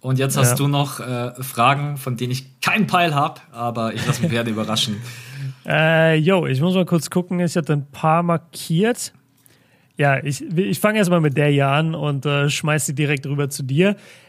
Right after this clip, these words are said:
Speaker 2: Erschwert es eure gemeinsamen Projekte, also, sorry, die, die Frage kommt von Marius, erschwert es eure gemeinsamen Projekte, nicht in der gleichen Stadt zu wohnen?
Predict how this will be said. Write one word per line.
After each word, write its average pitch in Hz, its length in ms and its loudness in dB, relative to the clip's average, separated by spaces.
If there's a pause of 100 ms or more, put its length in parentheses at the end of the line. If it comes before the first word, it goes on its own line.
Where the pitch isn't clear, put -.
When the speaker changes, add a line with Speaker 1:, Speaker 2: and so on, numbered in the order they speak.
(120)
Speaker 2:
Erschwert 170 580 0
es 196 240 -2
eure 185 300 0
gemeinsamen 175 760 2
Projekte, 196 800 0 (220)
also, 139 380 0
sorry, 151 280 2
die, 135 220 0
die 135 480 -4
Frage 151 380 -2
kommt 143 200 -2
von 147 140 -2
Marius, 185 560 2 (260)
erschwert 190 380 0
es 202 140 2
eure 185 240 4
gemeinsamen 170 520 2
Projekte, 175 600 2
nicht 165 400 0
in 156 160 -2
der 151 120 4
gleichen 139 320 2
Stadt 131 320 -2
zu 131 180 -4
wohnen? 117 340 -6